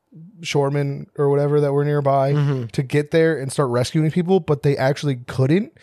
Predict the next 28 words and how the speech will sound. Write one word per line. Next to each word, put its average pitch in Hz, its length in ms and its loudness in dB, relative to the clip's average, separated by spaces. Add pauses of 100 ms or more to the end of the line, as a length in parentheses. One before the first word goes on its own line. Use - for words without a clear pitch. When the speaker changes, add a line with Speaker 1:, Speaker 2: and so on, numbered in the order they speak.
(240)
Speaker 1:
because 151 320 0
once 156 240 -2
the 165 140 0
molasses 139 460 -4
had 139 200 -4
thickened, 160 480 -2
it 143 40 2
was 135 160 0
more 135 180 0
of 123 80 -2
a 107 80 -6
quicksand 156 520 -4
consistency. 190 760 -2 (260)
So - 140 -2
they 170 100 6
were 202 80 4
trying 175 400 0
to 165 60 0
get 170 160 -2
to - 80 -20
people 139 240 -2
getting 143 320 0
stuck - 320 0
and 131 100 -2
just 127 180 -8
watching 120 600 -2
them. 92 340 -12
Speaker 2:
Yeah, 135 300 0